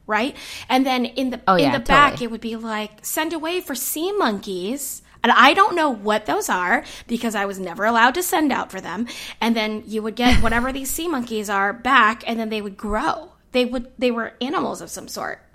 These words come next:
Speaker 2: Oh, I don't know what a sea monkey is either.
Speaker 1: I don't, I, I wonder if they still do that.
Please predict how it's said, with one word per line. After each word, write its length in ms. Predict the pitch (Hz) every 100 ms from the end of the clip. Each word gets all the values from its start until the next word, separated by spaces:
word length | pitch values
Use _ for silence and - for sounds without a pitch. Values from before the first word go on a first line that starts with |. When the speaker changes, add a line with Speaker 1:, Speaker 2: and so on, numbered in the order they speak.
| _
Speaker 2:
Oh, 580 | - 165 214 262 214 165
I 120 | - 208
don't 140 | 339
know 80 | 208
what 80 | 170
a 60 |
sea 200 | - 185
monkey 340 | 180 170 175 170
is 160 | 160
either. 500 | 202 285 160 139 151 - 240
Speaker 1:
I 140 | 240
don't, 80 | 254
I, 200 | 233 233 - _
I 100 | 285
wonder 180 | 339 480 571
if 60 |
they 100 | 587
still 260 | - - 359
do 300 | 269 226 285
that. 380 | - 277 - -